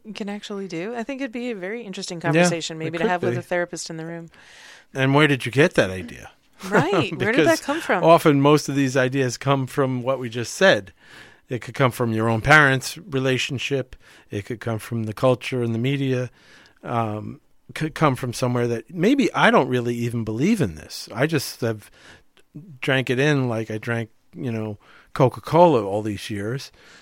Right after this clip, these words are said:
Speaker 2: Um, and it might not actually really be a worthy, a worthwhile expectation in the first place. So I do think it's probably a very good exercise, Naseema. And one that,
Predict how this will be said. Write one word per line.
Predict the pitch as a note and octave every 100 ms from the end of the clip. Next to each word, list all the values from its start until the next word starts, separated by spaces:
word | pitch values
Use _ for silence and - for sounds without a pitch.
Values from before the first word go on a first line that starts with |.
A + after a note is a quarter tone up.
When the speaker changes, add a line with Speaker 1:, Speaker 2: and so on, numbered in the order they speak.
| _ -
Speaker 2:
Um, | A#2+ A#2+ A2+ A#2+ -
and | C3 C3
it |
might | C3 C#3+ C#3+
not | C3+
actually | C3 B2+ - C3+ B2+
really | A#2+ B2+ A#2+
be | G#2+ C3 C3+ B2+ A2 _ _ _ _ _ -
a | A#2
worthy, | B2+ B2+ B2 B2 A#2
a |
worthwhile | G#2+ A#2 - G#2+ G#2 G#2+ G2 G#2
expectation | G#2 - - - G#2+ - A#2+ G#2 - G2
in | G2+
the | F#2+
first | - A#2 A2+ -
place. | G2+ E2+ -
So | - C#3+
I |
do | D#3 C#4+ C#4
think | C#4 A#3
it's | -
probably | G3 E3+ D3
a |
very | C3 D#3 D#3+
good | B2+ G#2+
exercise, | - - - - G2 -
Naseema. | - - G#2 A#2+ _ _ _ _ _ _ _ C3
And | C#3 C#3
one | D3+ D#3
that, | D3+